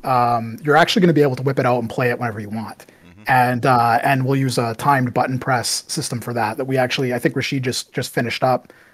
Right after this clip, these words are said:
Speaker 1: uh, a draft of that system.
Speaker 2: That,
Speaker 1: Um,
Speaker 2: that timed button press, I'm getting, um, Ocarina of Time flashbacks.
Speaker 1: Something like that.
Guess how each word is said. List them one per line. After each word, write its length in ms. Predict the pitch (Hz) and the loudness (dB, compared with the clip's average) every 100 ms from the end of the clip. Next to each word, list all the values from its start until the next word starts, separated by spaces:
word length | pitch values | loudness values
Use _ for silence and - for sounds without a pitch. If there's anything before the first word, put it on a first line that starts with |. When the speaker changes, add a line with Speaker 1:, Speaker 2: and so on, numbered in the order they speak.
| - | -8
Speaker 1:
uh, 260 | 131 110 113 | -4 -2 -2
a 60 | 120 | -4
draft 420 | 117 120 135 131 | 0 2 2 0
of 60 | |
that 280 | 113 110 - | -6 -6 -6
system. 400 | - 143 120 123 - - - | -6 -6 -6 -12 -16 -20 -12
Speaker 2:
That, 140 | 131 135 | -2 4
Speaker 1:
Um, 420 | 147 143 135 131 | 6 6 4 -2
Speaker 2:
that 180 | 143 123 | -6 -6
timed 320 | - 151 147 | -8 -10 -10
button 240 | 123 127 113 | -12 -12 -12
press, 300 | 117 101 113 | -12 -12 -14
I'm 140 | 104 | -16
getting, 340 | 107 120 117 107 | -14 -12 -12 -12
um, 500 | 92 87 87 82 _ 104 | -12 -14 -20 -20 _ -12
Ocarina 420 | 104 104 101 92 | -12 -14 -18 -16
of 140 | 82 | -16
Time 280 | - 95 85 | -14 -14 -14
flashbacks. 760 | - 76 73 - 60 - - _ _ _ _ | -16 -18 -18 -20 -20 -20 -20 _ _ _ _
Speaker 1:
Something 320 | - 220 214 | 2 6 8
like 220 | 214 214 | 8 8
that. 340 | 185 220 247 | 8 8 6